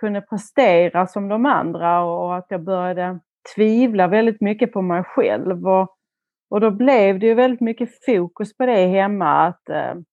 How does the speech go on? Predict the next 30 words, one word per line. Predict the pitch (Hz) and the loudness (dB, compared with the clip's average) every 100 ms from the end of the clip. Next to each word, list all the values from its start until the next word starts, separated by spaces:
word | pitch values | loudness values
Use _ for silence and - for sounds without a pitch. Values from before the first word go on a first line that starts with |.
| _ _ _ _ _ - | _ _ _ _ _ -16
att | 170 - | -14 -2
jag | 196 170 165 | 2 4 4
inte | 175 185 190 | 0 -4 -8
klarade | - 170 185 185 170 160 170 - | -2 2 2 2 0 -2 -6 -6
proven | 208 180 156 160 160 170 | -4 -2 -4 -4 -4 -4
och | 170 | -4
jag, | 175 165 160 - | -2 -2 -4 -6
och | 185 | -4
jag | 180 175 | -4 -4
kunde | - 175 180 190 160 170 | -4 -2 -2 0 2 4
inte, | 185 185 - 156 | 2 -2 0 2
eh, | 143 - 175 _ - - - 170 | 4 0 -6 _ -20 -18 -18 -18
som | - 175 165 | -4 -2 0
de | 165 | 0
andra. | 175 185 156 151 - - - 92 220 | 2 4 4 0 -8 -6 -4 -2 -2
Och, | - 170 _ _ _ _ _ | -4 -8 _ _ _ _ _
så | - | -6
det | 208 | -2
var | 240 262 | 2 2
ju | 220 214 214 208 - _ _ _ _ 233 | 2 2 0 -4 -12 _ _ _ _ -6
lite | 254 262 | -4 -2
vad | 247 247 | 2 4
jag | 262 220 | 4 4
hörde, | 190 214 233 285 277 139 104 175 - - | 0 -2 0 -2 -4 -6 -8 -10 -14 -8
att, | 185 185 _ - | -6 -6 _ -6
eh, | 170 170 160 165 175 _ _ _ _ _ - | -4 -4 -6 -8 -14 _ _ _ _ _ -18
att | 196 | -10
det | 214 | -8
var | 202 262 185 165 | 0 2 4 2
liksom | 165 175 - 180 175 175 | 0 -4 -2 -2 -2 -4